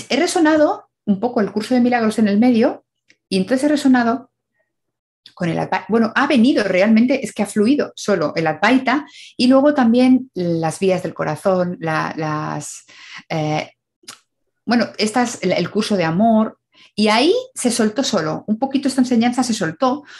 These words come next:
porque la sensación que yo tenía, y no sé si estoy equivocada o no, porque realmente no sé nada y ahí es maravilloso no saber nada, ¿no? Eh, el Advaita, hubo un punto en que lo encontré humanamente frío.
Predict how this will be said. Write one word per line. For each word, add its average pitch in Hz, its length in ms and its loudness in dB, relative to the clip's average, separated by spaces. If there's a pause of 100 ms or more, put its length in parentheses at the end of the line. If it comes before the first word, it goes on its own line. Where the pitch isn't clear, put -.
(160)
porque 196 300 -2
la 170 100 0
sensación 180 720 0
que 165 140 -2
yo 185 120 0
tenía, 208 360 0
y 156 100 -2
no 170 100 -4
sé 247 100 -4
si 240 80 2
estoy 175 180 -6
equivocada 151 480 -4
o 180 40 -4
no, 240 240 0
porque 165 200 -10
realmente 185 520 -4
no 185 100 -6
sé 185 140 -4
nada 196 320 0
y 170 100 -4
ahí 165 100 -2
es 170 120 -8
maravilloso 165 460 -4
no 160 80 -4
saber 156 260 -2
nada, 151 260 -2
¿no? 202 180 -6 (880)
Eh, 170 600 0
el 196 120 2
Advaita, 262 760 0
hubo 269 180 2
un 269 160 4
punto 320 540 2
en 226 180 2
que 208 100 0
lo 190 80 4
encontré 202 880 0 (1120)
humanamente 220 760 4
frío. 175 540 -2